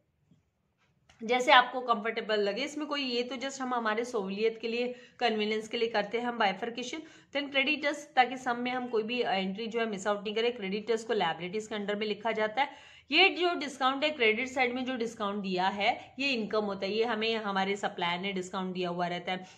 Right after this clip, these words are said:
मतलब बिजनेस में समझो राजू ट्रेडर्स हमारा बिजनेस है,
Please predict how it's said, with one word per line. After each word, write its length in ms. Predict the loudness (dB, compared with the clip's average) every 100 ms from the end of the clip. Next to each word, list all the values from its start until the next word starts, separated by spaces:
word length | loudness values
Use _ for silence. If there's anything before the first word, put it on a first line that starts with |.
| _
मतलब 240 | -6 -4 -2
बिजनेस 460 | -2 -4 -4 -4 -4
में 240 | -4 -4
समझो 320 | -2 0 2
राजू 320 | 2 2 0
ट्रेडर्स 520 | -2 -2 -2 -2 -2 -2
हमारा 260 | -2 2
बिजनेस 440 | 0 0 -4 -4 -2
है, 180 | -4